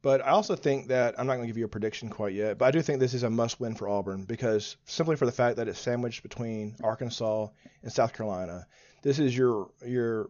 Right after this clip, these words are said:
mo-, your, I guess your most guaranteed chance for a win against Alabama. And it's on the road, so a road win's always impressive as well. So I feel like this is really a must-win for Auburn, this match.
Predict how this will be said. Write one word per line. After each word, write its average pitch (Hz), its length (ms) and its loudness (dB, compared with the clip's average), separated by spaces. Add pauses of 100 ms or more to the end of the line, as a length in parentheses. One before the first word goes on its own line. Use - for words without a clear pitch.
(120)
mo-, 139 260 4
your, 139 240 6
I 131 60 4
guess 143 180 4
your 120 240 6
most 131 300 2
guaranteed 120 640 0
chance 120 340 -4
for 135 180 0
a 131 40 2
win 131 280 0
against 120 220 -4
Alabama. 117 580 2 (400)
And 117 420 0
it's 123 160 -2
on 147 100 2
the 123 80 2
road, 120 300 4
so 117 260 -4 (200)
a 120 80 -4
road 156 200 6
win's 135 220 0
always 123 240 4
impressive 117 420 -4
as 104 140 -4
well. 110 300 0
So 135 160 -2
I 131 120 4
feel 180 280 4
like 127 120 4
this 135 140 0
is 117 80 -4
really 127 240 4
a 113 60 0
must-win 113 560 -2
for 78 160 -10
Auburn, 95 320 -6
this 107 160 -10
match. 98 480 -8